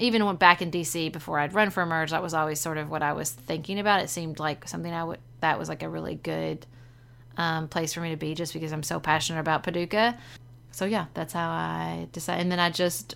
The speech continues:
when she decided to run, there wasn't much deciding to it. I wasn't gonna wait for somebody else to get in there and then have to run against four incumbents. So it was an open seat. I was gonna make it happen.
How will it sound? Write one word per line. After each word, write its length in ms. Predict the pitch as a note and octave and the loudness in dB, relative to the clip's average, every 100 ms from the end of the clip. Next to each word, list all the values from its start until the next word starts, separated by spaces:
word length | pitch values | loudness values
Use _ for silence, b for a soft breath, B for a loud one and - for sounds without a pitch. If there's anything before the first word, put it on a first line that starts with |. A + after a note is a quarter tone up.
| - | -6
when 140 | F3 | -2
she 180 | - F3 | 0 0
decided 400 | F3+ F3 F3 F3 | 0 4 4 4
to 80 | F3+ | 2
run, 180 | G3+ | 2
there 120 | F3+ E3+ | 2 0
wasn't 180 | E3+ | 0
much 200 | E3+ E3 | -2 -4
deciding 340 | - - E3 D#3+ | -4 0 0 0
to 120 | F3+ | 0
it. 60 | D#3+ | 2
I 60 | |
wasn't 200 | D#3+ D#3+ | 0 -2
gonna 140 | D#3+ D3+ | -4 -2
wait 240 | D#3+ - | -2 -2
for 100 | E3 | -4
somebody 280 | D#3 D#3+ D#3 | -4 -2 0
else 160 | D#3 | 0
to 80 | - | -2
get 100 | D#3+ | -4
in 120 | D3+ | -4
there 120 | D#3 D#3 | -4 -4
and 80 | |
then 80 | D#3 | -2
have 120 | D#3 | -4
to 100 | D#3 | -4
run 100 | E3+ | -4
against 240 | D#3+ D#3 - | -4 -4 -4
four 160 | E3 | -2
incumbents. 520 | D#3 D3+ D#3+ C#3+ A2+ - | -2 -2 -4 -4 -6 -4
So 80 | |
it 20 | - | -4
was 100 | D#3 | -2
an 60 | |
open 200 | D#3 D3+ | -2 -2
seat. 200 | D3 E3+ | -4 -2
I 40 | D#3+ | -2
was 120 | D#3 | -2
gonna 140 | D#3 | -6
make 180 | D#3+ D#3 | -6 -6
it 60 | D#3 | -4
happen. 360 | D3 - - | -6 -8 -14